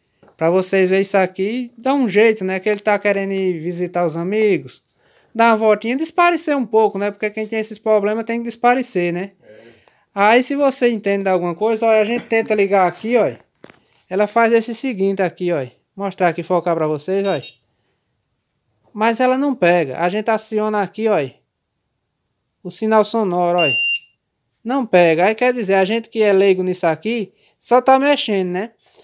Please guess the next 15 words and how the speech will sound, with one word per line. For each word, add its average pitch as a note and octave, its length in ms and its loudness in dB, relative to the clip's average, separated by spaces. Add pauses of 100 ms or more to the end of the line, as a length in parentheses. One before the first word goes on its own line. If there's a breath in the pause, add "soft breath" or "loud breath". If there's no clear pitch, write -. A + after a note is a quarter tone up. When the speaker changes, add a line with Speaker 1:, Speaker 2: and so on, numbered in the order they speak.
(180 soft breath)
Speaker 1:
Mas G#3 180 2
vocês A#3+ 400 2
que G#3+ 140 -6
puderem F3 600 2
dar E3 200 -2
de D#3+ 140 -4
mão D#3+ 200 -2
aí D#3 200 0
a C#3+ 200 -2
seu D3 200 -6
Audálio, D#3+ 500 2 (800)
tendo F3+ 220 -2
a F3 80 2
boa E3+ 160 2
vontade D#3+ 640 0